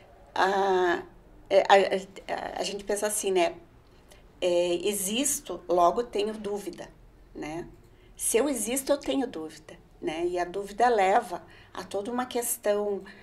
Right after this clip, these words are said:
mais, é, arrojada de, de experimentar.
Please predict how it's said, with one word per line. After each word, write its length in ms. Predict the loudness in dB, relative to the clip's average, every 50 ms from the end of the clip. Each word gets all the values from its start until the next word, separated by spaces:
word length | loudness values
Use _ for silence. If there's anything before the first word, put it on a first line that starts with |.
| -20 -14 -8
mais, 880 | -4 -4 -2 0 0 0 0 0 0 -2 -2 -4 -4 -4 -4 -6 -6 -8
é, 680 | -8 -8 -6 -4 -4 -4 -4 -4 -4 -4 -6 -6 -8 -10 -12 -16 -20 -20 -18 -18 -18 -6 -4
arrojada 760 | -4 -2 -2 -2 -2 0 2 2 4 4 4 2 0 -4 -12 -14 -18 -20 -20 -20 -12
de, 280 | -8 -6 -6 -4 -6 -6
de 80 | -4 -6
experimentar. 800 | -4 -4 -2 -4 -2 -2 -2 -2 -4 -4 -6 -6 -6 -6 -6